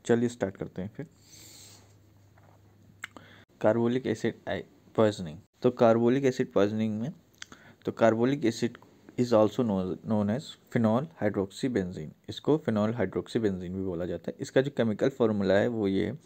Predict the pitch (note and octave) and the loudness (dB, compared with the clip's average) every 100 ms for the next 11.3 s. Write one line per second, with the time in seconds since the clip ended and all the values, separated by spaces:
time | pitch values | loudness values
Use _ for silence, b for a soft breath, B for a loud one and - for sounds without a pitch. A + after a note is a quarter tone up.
0 | B B B B - C#3 C#3 C#3+ C3+ - | B B B B -2 0 2 0 -4 -4
1 | - A2+ - A#2+ B2+ - G2+ - - - | -2 -2 -2 -2 0 -4 -6 -8 -14 -20
2 | _ - B2 D#3+ D#3+ C#3+ C#3+ C#3+ D3 - | _ -2 2 2 0 -4 2 2 2 -6
3 | _ _ _ _ _ _ - A#2+ G#2+ - | _ _ _ _ _ _ 4 4 4 0
4 | - _ C3 C#3+ C#3 C#3 C3+ - G2+ G#2 | -10 _ 0 4 4 4 0 2 4 2
5 | C#3 - - A2+ G#2 G2+ G2+ D#3 - - | -2 -4 4 6 6 4 2 0 -4 -8
6 | G#2+ G#2+ G#2 G2+ A2 D#3+ - - G#2+ - | 0 4 4 4 2 -2 -2 -2 -2 -4
7 | G2+ - A2 A2 B2+ C3 - B2+ A2+ G#2+ | -6 -4 -2 0 0 -2 -2 2 2 2
8 | G2+ G#2 B2 B2+ G2+ A2 C3+ C#3 A2 B2+ | 0 4 4 4 2 2 0 2 2 2
9 | - B B B B - - A2+ A#2+ A#2+ | -2 B B B B -14 4 6 6 6
10 | D3 - A#2 A2+ A#2 A#2 C#3+ - A2 - | 2 0 0 4 4 4 2 -2 -2 0
11 | A2+ A2 E3 | 0 0 -4